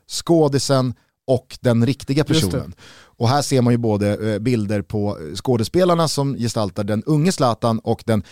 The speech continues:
Speaker 1: lite äldre men fortfarande unga Zlatan.
Speaker 2: Mm.
Speaker 1: Men även då skådespelarna som gestaltar, eh, både pappa Sefik och mamma Jurka.
Speaker 2: Mm.
Speaker 1: Saknade dock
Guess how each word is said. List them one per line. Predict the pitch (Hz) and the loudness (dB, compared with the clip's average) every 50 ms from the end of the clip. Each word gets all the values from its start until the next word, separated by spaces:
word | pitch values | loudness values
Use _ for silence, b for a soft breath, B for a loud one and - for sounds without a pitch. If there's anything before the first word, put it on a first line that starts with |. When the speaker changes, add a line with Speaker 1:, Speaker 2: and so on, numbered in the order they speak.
| B B | B B
Speaker 1:
lite | B 131 151 139 - - | B 0 0 2 2 0
äldre | 123 151 180 208 196 143 123 | 0 2 2 2 2 2 0
men | 107 110 107 | 0 0 -2
fortfarande | - 127 117 - _ - - 120 113 110 107 107 110 107 - _ _ - - | -4 -6 -8 -8 _ -8 -4 -2 0 0 0 0 -2 -4 -6 _ _ -2 0
unga | 151 135 117 107 101 | 2 2 2 0 -2
Zlatan. | - - 87 85 - - 92 95 117 | -4 -4 -6 -8 -6 -4 -4 -4 -4
Speaker 2:
Mm. | 147 139 120 104 B B | -4 -6 -8 -10 B B
Speaker 1:
Men | - 135 139 135 | -4 -4 -4 0
även | 180 180 156 135 127 170 180 | 0 0 2 2 2 2 2
då | 143 120 | 2 0
skådespelarna | - - 147 127 104 98 - 104 101 104 101 98 | 0 0 -2 -2 -2 -2 -4 -4 -4 -4 -4 -4
som | 92 - 113 107 107 | -6 -4 -4 -4 -4
gestaltar, | 107 110 - - - 98 92 92 87 _ - 110 101 95 92 | -4 -6 -8 -6 -8 -6 -8 -8 -10 _ -8 -6 -6 -6 -6
eh, | 92 98 98 | -8 -8 -8
både | 95 101 104 92 - | -8 -8 -8 -8 -8
pappa | - 101 107 113 | -8 -8 -8 -8
Sefik | - - 185 208 214 190 - - 180 - - - | -4 -2 0 2 2 0 2 0 0 0 0 -4
och | - 117 - - - - | -4 -6 -4 -6 -10 -8
mamma | 104 110 107 98 92 95 | -6 -4 -4 -4 -4 -4
Jurka. | 98 101 156 202 214 175 - - - 92 - - - | -2 2 2 2 2 0 -2 -6 -10 -10 -10 -10 -10
Speaker 2:
Mm. | 143 143 127 107 | -8 -8 -6 -6
Speaker 1:
Saknade | - - - - - 233 247 226 147 - - - - 202 240 240 | -6 -4 -2 0 2 4 4 4 2 0 -4 -6 -2 0 0 0
dock | 190 113 82 - _ - - - | 0 -2 -4 -6 _ -20 -20 -20